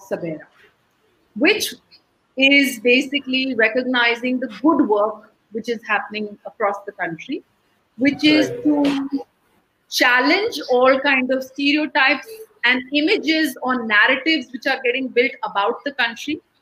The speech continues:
Speaker 2: Right.
Speaker 1: Uh, so my con-, so, so Women Endangered happened at that point in time, and what I do with Women Endangered now is that I do menstrual hygiene, uh, workshops in urban slums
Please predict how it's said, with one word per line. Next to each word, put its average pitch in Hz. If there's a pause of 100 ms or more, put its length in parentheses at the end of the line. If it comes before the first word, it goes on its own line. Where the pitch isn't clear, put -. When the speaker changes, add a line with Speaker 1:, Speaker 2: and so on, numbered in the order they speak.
(560)
Speaker 2:
Right. -
Speaker 1:
Uh, -
so 339
my 320
con-, 269
so, 330
so 339
Women 320
Endangered 349
happened 302
at 311
that 262
point 277
in 285
time, 320
and 277
what 277
I 339
do 285
with 302
Women 294
Endangered 302
now 294
is 403 (120)
that 269 (240)
I 240
do 285 (340)
menstrual 277
hygiene, 262
uh, 208 (120)
workshops 285 (180)
in 240
urban 247
slums 226